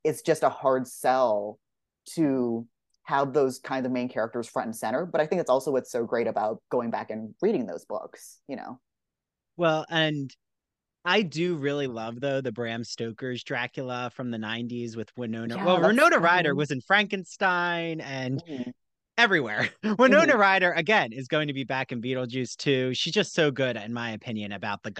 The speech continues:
Speaker 1: Mm-hmm.
Speaker 2: gothic genre. She does a
Speaker 1: Mm-hmm.
Speaker 2: great job in it. Um, but it's not male homoeroticism that I find really palpable in
Speaker 1: Mm.
Speaker 2: Coppola's version. It's actually female homoeroticism between the vamp-, the vampire sisters. Like, they're,
Speaker 1: Mm.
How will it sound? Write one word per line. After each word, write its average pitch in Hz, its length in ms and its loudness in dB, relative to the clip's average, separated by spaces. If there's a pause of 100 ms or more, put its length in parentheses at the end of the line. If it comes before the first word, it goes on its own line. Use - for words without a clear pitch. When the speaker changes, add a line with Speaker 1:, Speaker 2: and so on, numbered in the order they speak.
Speaker 1:
Mm-hmm. 107 180 0
Speaker 2:
gothic 92 220 -8
genre. 90 580 -8 (220)
She - 160 -4
does 147 180 4
a 143 60 2
Speaker 1:
Mm-hmm. - 0 -
Speaker 2:
great 123 380 -4
job 117 380 -2
in 147 120 2
it. 165 240 0 (420)
Um, 139 440 0 (600)
but 226 380 4
it's 196 280 -6
not 208 280 2
male 156 360 2
homoeroticism 117 1000 -4
that 113 120 -4
I 110 120 -6
find 110 480 -6
really 113 480 -6
palpable 113 840 0
in 123 340 -4
Speaker 1:
Mm. - 20 -16
Speaker 2:
Coppola's 113 580 -4
version. 110 420 -6
It's 123 120 -8
actually 170 420 0
female 180 540 -4
homoeroticism 110 960 -6
between 139 400 -6
the 135 80 -4
vamp-, 143 460 -2 (400)
the 160 100 2
vampire 147 480 2
sisters. 104 720 -10
Like, 143 160 0
they're, 165 380 6
Speaker 1:
Mm. 113 180 -8